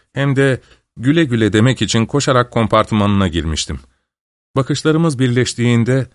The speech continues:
yıllarca kendimizi tutmamızı sağlayan ruhsal güçlerimiz bir anda yitip gitmişti. Sarıldım. Yüzünü göğsüme bastırdı. Gözlerinden yaşlar boşandı.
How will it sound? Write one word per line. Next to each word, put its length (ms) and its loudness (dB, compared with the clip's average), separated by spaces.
yıllarca 480 0
kendimizi 540 2
tutmamızı 460 -2
sağlayan 520 2
ruhsal 440 2
güçlerimiz 720 -2
bir 120 2
anda 260 2
yitip 400 -2
gitmişti. 600 -6
Sarıldım. 540 -2
Yüzünü 380 0
göğsüme 460 0
bastırdı. 580 -6
Gözlerinden 640 2
yaşlar 460 0
boşandı. 560 -6